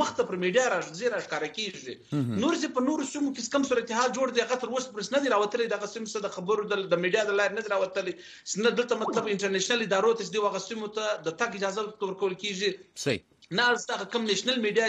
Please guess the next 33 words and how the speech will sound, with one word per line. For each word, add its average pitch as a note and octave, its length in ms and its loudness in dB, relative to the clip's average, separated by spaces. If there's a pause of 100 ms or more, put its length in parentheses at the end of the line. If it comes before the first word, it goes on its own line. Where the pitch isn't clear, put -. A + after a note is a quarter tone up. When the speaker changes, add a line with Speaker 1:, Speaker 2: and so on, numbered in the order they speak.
Speaker 1:
چې G#3 140 -8
دا F#3 40 2
هغه F3+ 200 4
ته A#3 120 -2
کوریج G#3+ 360 -2
ورکوي، G3+ 260 -8
نه F#3 40 0
کوم G3+ 200 -6
لوکل F3+ 280 2
میډیا G3 360 2
ده F3+ 60 0 (260)
چې - 100 -4
هغه F#3 160 4 (120)
سیمو G#3 200 -2
ته G3 120 -6 (100)
تګ G3+ 100 0 (360)
دوی D#3+ 140 -4
کولی F#3+ 260 0
شي، F#3 120 -6
نشي G3 240 -2
ورتللی، F3+ 380 2
هغه E3+ 100 0
ته E3+ 100 -6
کوریج F3 360 0
نشي F#3+ 160 -4
ورکولی، E3+ 340 2
نه E3 160 0
حکومت F#3 340 -6 (300)
چارواکي F#3+ 400 4
هغه E3 140 2
لوري F3+ 200 -2
ته E3+ 80 -6
پرېږدي. D#3 340 -4